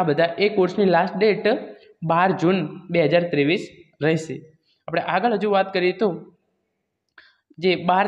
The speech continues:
તારીખ છે અમુક કોર્સની લાસ્ટ ડેટ છે, એમ એ ની અંદર તમારે એડમિશન લેવું હોય તો તમારે બાર જૂન બે હજાર ત્રેવીસ સુધીની અંદર ઓનલાઈન ફોર્મ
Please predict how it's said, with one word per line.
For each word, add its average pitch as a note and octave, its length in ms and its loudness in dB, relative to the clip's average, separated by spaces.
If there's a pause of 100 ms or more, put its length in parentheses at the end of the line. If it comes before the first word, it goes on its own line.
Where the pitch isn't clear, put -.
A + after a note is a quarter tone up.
તારીખ G3 260 2
છે G#3+ 120 2
અમુક G3 260 0
કોર્સની G3+ 360 2
લાસ્ટ G3+ 180 2
ડેટ G#3 200 0
છે, A3+ 60 2 (200)
એમ F#3 160 2
એ - 40 4
ની G3+ 160 0
અંદર G3 160 0
તમારે F#3 240 4
એડમિશન F#3+ 320 2
લેવું G#3 120 6
હોય G#3 100 2
તો G3+ 100 -2
તમારે F3+ 200 2 (160)
બાર F#3 160 2 (100)
જૂન G3 140 2 (580)
બે E3+ 60 4 (100)
હજાર G3 180 2
ત્રેવીસ F#3+ 280 2
સુધીની F3+ 280 0
અંદર G#3 140 2 (180)
ઓનલાઈન F3+ 380 4
ફોર્મ E3+ 160 2